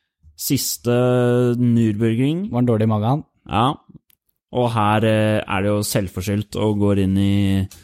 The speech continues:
Speaker 1: Norris.
Speaker 2: Ja.
Speaker 1: Så han raser jo ned på den, eh, lista. Han lå jo veldig bra an, gjorde egentlig mye bedre enn Perez i starten av sesongen, så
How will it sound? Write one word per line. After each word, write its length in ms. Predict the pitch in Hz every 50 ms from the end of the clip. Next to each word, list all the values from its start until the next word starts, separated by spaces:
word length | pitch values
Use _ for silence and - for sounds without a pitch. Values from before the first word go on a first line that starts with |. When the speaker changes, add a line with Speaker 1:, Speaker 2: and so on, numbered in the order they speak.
| - _ _ _ _ _ _ _ -
Speaker 1:
Norris. 420 | 104 92 82 82 - - - - _ _ _ _ - - -
Speaker 2:
Ja. 100 | 120 135
Speaker 1:
Så 380 | 127 117 113 113 117 117 113 117
han 160 | 120 127 127 120 - 120 123 120
raser 520 | 127 139 131 139 127 101 87 85 - - 139
jo 20 | 139
ned 180 | 127 104 -
på 100 | - 127 117
den, 160 | 110 110 110
eh, 220 | 110 113 113 110
lista. 300 | 113 120 113 - - 120
Han 260 | 131 139 143 139 131 120
lå 120 | 113 110
jo 120 | 127 139 147
veldig 180 | 117 104 107 107
bra 160 | 110 107 104 110 127
an, 160 | 147 147 139
gjorde 280 | 135 131 123 110 113 117
egentlig 280 | 107 104 107 110 104 - - _ _ _ _ - -
mye 200 | 113 110 131 151
bedre 280 | 135 120 104 98 92 107
enn 80 | 117 -
Perez 440 | - 107 90 87 104 104 - -
i 80 | - 98
starten 280 | - - 104 92 95 101
av 80 | 104
sesongen, 360 | 104 117 117 113 104 107 120
så 160 | 123 143 135